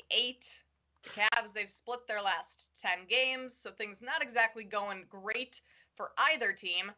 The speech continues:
But I like the Cavs here tonight. I don't really care that it's LeBron James coming back to Cleveland, that whole storyline. I, I don't think that matters a whole lot.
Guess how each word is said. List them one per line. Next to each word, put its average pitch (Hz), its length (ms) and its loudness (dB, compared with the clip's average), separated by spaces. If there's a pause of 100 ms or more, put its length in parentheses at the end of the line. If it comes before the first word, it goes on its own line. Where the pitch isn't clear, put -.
(560)
But 226 100 4
I 285 120 6
like 339 180 4
the 311 60 -16
Cavs 247 320 2
here 226 160 -4
tonight. 196 420 -2
I 233 80 6
don't 269 140 -2
really 277 180 -4
care 240 240 2
that 226 140 0
it's 214 140 -6
LeBron 214 340 -2
James 208 340 0
coming 208 260 -4
back 208 220 0
to 208 60 -16
Cleveland, 196 500 -4
that 190 120 4
whole 202 160 -8
storyline. 196 880 0 (120)
I, - 100 -4 (380)
I 220 140 6
don't 220 160 2
think 208 180 -4
that 190 180 4
matters 190 320 4
a 190 40 -8
whole 180 240 -4
lot. 180 320 2